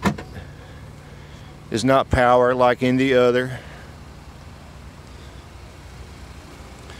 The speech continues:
And one thing I did not point out in the S L E two is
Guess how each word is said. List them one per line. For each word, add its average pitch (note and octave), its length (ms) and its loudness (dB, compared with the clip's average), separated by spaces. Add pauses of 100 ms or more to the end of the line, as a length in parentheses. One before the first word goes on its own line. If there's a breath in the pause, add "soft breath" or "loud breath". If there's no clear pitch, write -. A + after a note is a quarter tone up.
(300 loud breath)
And C3 140 4
one D3+ 160 4
thing D3+ 180 4
I C#3 80 6
did B2+ 140 0
not B2+ 260 2
point C3 240 2
out B2+ 220 4
in B2 160 0
the B2+ 160 2
S B2+ 180 0
L B2+ 240 2
E A#2+ 80 0
two C3+ 500 0
is A#2 280 2